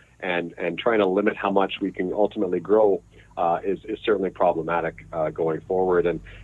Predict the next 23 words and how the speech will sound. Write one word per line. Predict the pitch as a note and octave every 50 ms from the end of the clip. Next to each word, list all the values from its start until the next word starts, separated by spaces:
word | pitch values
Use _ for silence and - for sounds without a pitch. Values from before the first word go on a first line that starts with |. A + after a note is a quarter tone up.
| - -
there's | G#2+ G#2+ G#2
a | A#2
number | B2 C3+ C3 C3
of | A2+ - -
problems | - A#2 A2 A2 G#2+ G#2+ G2+ G2 F#2+ F#2+
with | F2+ G2 F#2 - - -
the, | F2+ E2+ D#2+ D#2+ - - - -
the | F2+
data | E2+ - G2+ G2+ G#2+ G#2 G2+
collection | - - G#2 G2+ F#2+ F2 - - - G2 F#2 F#2 -
of, | - F#2+ F2+ F2 -
of | F#2 E2+ -
how | - G#2 G2+
these | G2 G2 F#2 F2
emissions | F2 F#2 F#2+ - - F#2+ E2+ D2+
are | F2+ E2+ E2+
registered. | E2 F2 F#2+ G2+ - G#2 - - - F#2 F2 E2+ E2 - - - - - - - _ -
Um, | E2 D#2+ D#2+ D#2+ D#2 D#2 D#2 D#2 D2 -
they, | F2 E2 D#2+ D#2+
they | D#2 - E2
currently | D#2+ - - G#2+ G2+ F#2 F2+
look | E2+ F2+ F2+ -
at | F2 E2